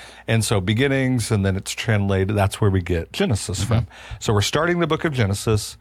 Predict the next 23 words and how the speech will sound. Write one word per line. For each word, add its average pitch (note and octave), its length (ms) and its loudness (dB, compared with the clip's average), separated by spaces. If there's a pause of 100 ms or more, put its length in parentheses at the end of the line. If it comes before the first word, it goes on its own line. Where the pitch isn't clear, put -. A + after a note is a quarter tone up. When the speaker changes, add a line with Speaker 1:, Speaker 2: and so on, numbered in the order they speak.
(420)
Speaker 1:
um, F#2 420 2 (120)
and G#2+ 180 4
I C3 160 2
am F2+ 200 -2
super - 540 -2
excited F#2 360 0
about E2+ 240 -2
it. - 140 -4 (600)
And B2 160 4
here's G#3 220 0
a D#3+ 60 2
great A#2 460 2
way F#2+ 300 2 (1800)
to - 140 0
remember A#2 380 4
the G#2+ 100 4
book G2 160 0
of G2 80 0
Genesis. F2 540 -6 (600)
Four - 480 0
events, A#2+ 340 0
four G2 260 0
people. - 400 -8